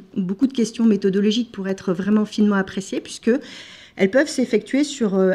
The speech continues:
un riverain, un voisin, mais elles peuvent aussi, euh, se, enfin, être établies, euh, à l'autre bout du monde, avoir sur des impacts globaux.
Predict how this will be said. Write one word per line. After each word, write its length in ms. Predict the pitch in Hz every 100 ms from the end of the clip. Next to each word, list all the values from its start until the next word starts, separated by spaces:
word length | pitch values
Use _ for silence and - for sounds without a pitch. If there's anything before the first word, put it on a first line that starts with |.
| -
un 140 | 208
riverain, 480 | 208 214 196 - 226
un 100 | 247
voisin, 420 | 190 185 196 202 311
mais 60 | 196
elles 120 | 190
peuvent 220 | 208 196
aussi, 420 | 208 - - 269
euh, 160 | 202 180
se, 560 | 185 - 185 185 185 -
enfin, 280 | - 170 - - -
être 300 | - 202 - 190 -
établies, 520 | 220 233 202 240 220
euh, 80 | 180
à 120 | 190
l'autre 180 | 196 208
bout 100 | 185
du 120 | 180
monde, 260 | 196 208 269
avoir 220 | 185 196
sur 160 | - 180
des 160 | 190
impacts 360 | 190 196 214 -
globaux. 440 | 175 190 175 226